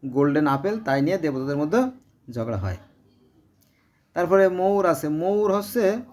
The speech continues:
স্বর্গের দেবী, আহ, অর্থাৎ, আহ, স্বর্গের দেবতা জিউসের স্ত্রী, উনি ময়ূরকে খুব পছন্দ করতেন, ময়ূরকে খুব ভালোবাসতেন, ময়ূরের কাহিনী আছে।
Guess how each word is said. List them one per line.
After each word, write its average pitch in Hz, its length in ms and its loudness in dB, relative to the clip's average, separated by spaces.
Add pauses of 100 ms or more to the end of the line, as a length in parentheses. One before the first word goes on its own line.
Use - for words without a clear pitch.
(320)
স্বর্গের 185 640 -2
দেবী, 175 340 2
আহ, 147 500 -2 (280)
অর্থাৎ, 156 240 -12
আহ, 147 560 -4
স্বর্গের 170 460 -4
দেবতা 190 320 0
জিউসের 175 440 0
স্ত্রী, 247 360 -6 (340)
উনি 160 180 0
ময়ূরকে 190 420 2
খুব 185 180 -10
পছন্দ 143 340 -4
করতেন, 120 240 -6
ময়ূরকে 143 360 -2
খুব 139 160 -12
ভালোবাসতেন, 135 560 -2 (260)
ময়ূরের 131 560 -6
কাহিনী 127 300 -4
আছে। 156 340 -6